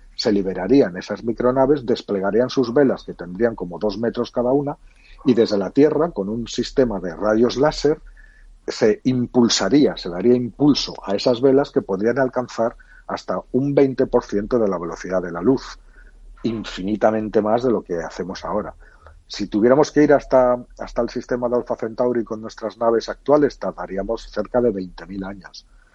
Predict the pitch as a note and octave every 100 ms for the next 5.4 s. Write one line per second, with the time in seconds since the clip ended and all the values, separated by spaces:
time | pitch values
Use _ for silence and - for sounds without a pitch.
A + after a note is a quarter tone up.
0 | - _ - F#2 A#2+ - D3+ - B2+ -
1 | D#3+ C3+ C3+ F#3 - E2+ F#2+ - - A2+
2 | - A#2 F2+ E2+ E2+ A2 A2 - A#2+ B2
3 | A#2 C#3 - - - - G2+ G2 F#2+ F#2
4 | F2+ E2+ B2 C3+ - C#3 - - G2+ B2
5 | - B2+ C3